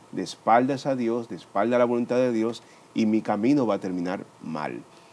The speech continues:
Por eso Él, cuando hace una elección, Él hizo una elección con un pueblo, comenzando por la figura de Abraham. Recuerden que todo comienza con Abraham, el padre de nuestra fe, y le promete a Abraham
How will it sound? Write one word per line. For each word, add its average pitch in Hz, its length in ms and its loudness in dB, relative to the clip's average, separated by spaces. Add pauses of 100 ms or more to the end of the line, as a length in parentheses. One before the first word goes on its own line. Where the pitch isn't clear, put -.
(280)
Por 85 140 -4
eso 113 360 0
Él, 127 240 2
cuando 92 500 -2
hace 113 460 -2 (380)
una 113 260 0
elección, 117 800 0 (360)
Él 98 140 -4
hizo 104 220 -2
una 110 140 0
elección 107 420 -2
con 104 160 -6
un 95 120 -8
pueblo, 98 540 -4
comenzando 92 600 -6
por 101 200 -6
la 92 140 -4
figura 98 400 -6
de 95 160 -4
Abraham. 82 720 -6 (520)
Recuerden 92 480 -6
que 92 140 -8
todo 101 240 -4
comienza 107 600 -4 (200)
con 87 220 -8
Abraham, 78 640 -8 (380)
el 87 140 -8
padre 101 320 -2
de 95 100 -4
nuestra 90 440 -8
fe, 80 260 -14 (480)
y 110 120 2
le 104 120 2
promete 104 480 -2
a 120 40 2
Abraham 107 520 -2